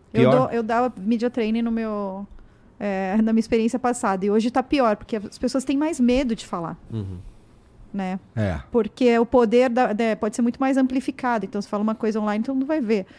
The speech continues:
Speaker 2: Antigamente, falar na T V passou. Então, eu acredito, que eu vejo hoje é que tá pior. Media training, as pessoas tão mais fechadas e mais, com mais medo de falar.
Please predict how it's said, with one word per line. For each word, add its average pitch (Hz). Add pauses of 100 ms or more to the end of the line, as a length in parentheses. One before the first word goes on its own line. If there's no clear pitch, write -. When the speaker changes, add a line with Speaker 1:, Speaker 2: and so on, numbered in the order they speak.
(300)
Speaker 2:
Antigamente, 226
falar 247
na 247
T 262
V 240 (140)
passou. 269 (500)
Então, 220
eu 220
acredito, 233 (280)
que -
eu 254
vejo 240
hoje 277
é 359
que -
tá 415
pior. 269
Media 208
training, 233
as 262
pessoas 262
tão 277
mais 254 (240)
fechadas 254
e 254
mais, 233
com 254
mais 240
medo 226
de -
falar. 294